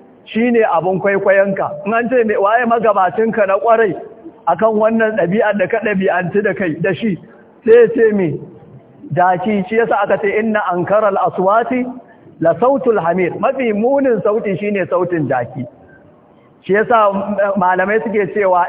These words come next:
inda a ce ɗaga sautin da magana da ƙarfi da ɗaga murya, inda a ce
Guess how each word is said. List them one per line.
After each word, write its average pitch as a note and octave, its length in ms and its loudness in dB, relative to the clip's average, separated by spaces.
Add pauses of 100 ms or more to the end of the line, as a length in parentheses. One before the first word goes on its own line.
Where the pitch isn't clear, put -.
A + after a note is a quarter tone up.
inda C#4 420 2
a F#3+ 220 0
ce G#3 240 0
ɗaga G#3 320 0
sautin F#3 540 0 (680)
da F#3 120 4
magana F#3 520 2
da - 120 0
ƙarfi F#3+ 540 0
da F3 100 -2
ɗaga F#3+ 280 0
murya, F3+ 460 0
inda G#3 300 -2
a E3 140 -2
ce F#3+ 140 0